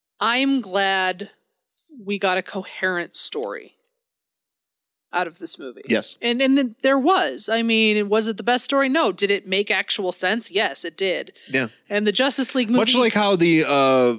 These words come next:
Speaker 2: the un-, was it, was it the, uh, how, how, the whatever
Speaker 1: The Ultimate Edition of B V S?
Speaker 2: Yeah, it was, which
Speaker 1: Made
Speaker 2: was,
Speaker 1: a lot
Speaker 2: like,
Speaker 1: more fucking sense.
Speaker 2: a lot more fucking sense.
Speaker 1: Yeah. So, I mean,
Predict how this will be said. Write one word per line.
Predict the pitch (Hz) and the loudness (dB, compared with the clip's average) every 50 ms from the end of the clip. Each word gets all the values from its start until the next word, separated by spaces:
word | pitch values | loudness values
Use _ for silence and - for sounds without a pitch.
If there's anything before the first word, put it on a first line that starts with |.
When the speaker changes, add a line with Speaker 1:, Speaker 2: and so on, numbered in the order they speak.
| - _ - | -4 _ -10
Speaker 2:
the | - 123 127 127 120 117 117 113 - | -2 2 4 4 6 6 4 4 2
un-, | 104 127 131 127 127 123 123 123 117 104 113 113 | 0 0 0 -2 -2 -4 -6 -6 -6 -6 -2 0
was | 117 113 107 | 0 0 0
it, | 110 - | -2 -4
was | 110 117 98 | -4 -4 -4
it | 95 90 | -4 -4
the, | - 101 98 95 95 95 | -2 -2 0 0 -2 -2
uh, | 95 92 95 92 85 - _ _ _ _ | -4 -6 -8 -10 -14 -18 _ _ _ _
how, | _ - 123 - | _ -16 -14 -10
how, | 107 110 78 113 107 71 - - - | -8 -6 -4 -4 -6 -6 -8 -10 -6
the | 113 110 104 | -4 -2 -2
whatever | 101 113 135 131 - - 131 | -2 0 0 0 2 2 2
Speaker 1:
The | 123 | 2
Ultimate | 262 254 - - - 247 262 | 2 0 0 0 0 0 0
Edition | 247 240 196 233 226 - 233 220 | 0 0 0 0 0 0 0 -2
of | 220 185 | -2 -2
B | 190 214 | -2 -2
V | 196 208 202 | 0 2 2
S? | 208 208 233 254 - - | 2 2 2 0 0 0
Speaker 2:
Yeah, | 139 135 135 127 117 107 104 | 0 2 2 4 4 4 4
it | 113 | 4
was, | 117 113 113 | 2 2 2
which | 262 240 | 2 2
Speaker 1:
Made | 240 | 2
Speaker 2:
was, | 247 240 | 4 4
Speaker 1:
a | 233 | 4
lot | 233 233 233 | 4 2 2
Speaker 2:
like, | 233 | 2
Speaker 1:
more | 233 240 233 | 2 0 2
fucking | - 262 240 - 269 247 | 2 0 0 2 2 0
sense. | 226 - 240 240 269 302 359 - | 2 2 2 2 2 2 2 0
Speaker 2:
a | - - | 0 -2
lot | 277 196 214 254 262 240 | 0 0 0 0 0 0
more | 214 - 98 | 0 0 0
fucking | 92 - 107 98 90 98 87 | 0 -2 -4 -4 -4 -4 -6
sense. | - - 98 95 92 87 - - - _ _ | -4 -4 -4 -4 -6 -8 -10 -12 -14 _ _
Speaker 1:
Yeah. | - 208 190 147 120 - - 208 | -4 -2 -2 -2 -2 -4 -4 -4
So, | - - 285 277 269 254 | -2 0 2 2 4 4
I | 262 262 | 2 2
mean, | 247 262 254 247 233 226 - | 2 2 0 0 -2 -4 -8